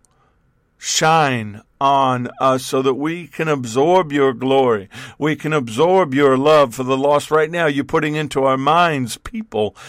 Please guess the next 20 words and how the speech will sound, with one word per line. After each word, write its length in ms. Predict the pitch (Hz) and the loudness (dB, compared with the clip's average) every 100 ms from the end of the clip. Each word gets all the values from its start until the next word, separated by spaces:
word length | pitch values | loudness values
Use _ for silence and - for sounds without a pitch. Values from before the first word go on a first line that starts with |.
| - | -8
that 160 | - 156 | -2 0
need 300 | 151 180 160 | 0 -4 -6
to 100 | 156 | -6
be 140 | 131 | -4
prayed 400 | 131 - 170 170 | -4 0 0 0
for, 200 | - 131 131 | -4 -4 -4
that 140 | 127 | -4
need 240 | 147 165 127 | -6 -10 -8
to 60 | |
be 300 | 135 143 - | -6 -6 -4
interceded 720 | 151 135 131 - 175 151 135 | -2 -2 -4 -6 -6 -6 -6
for, 200 | 127 127 - - - | -2 -2 -4 -12 -6
that 120 | 160 | -4
need 300 | 165 185 190 | -4 -6 -6
to 80 | 151 | -6
be 160 | 139 | -6
called 580 | 123 - 175 185 185 180 | -6 -4 2 2 4 2
into 560 | 180 208 208 202 - 185 | 2 2 2 0 -2 -2
the 140 | 151 | -2
kingdom. 640 | - - 185 175 143 113 | -6 -4 -2 0 -2 -2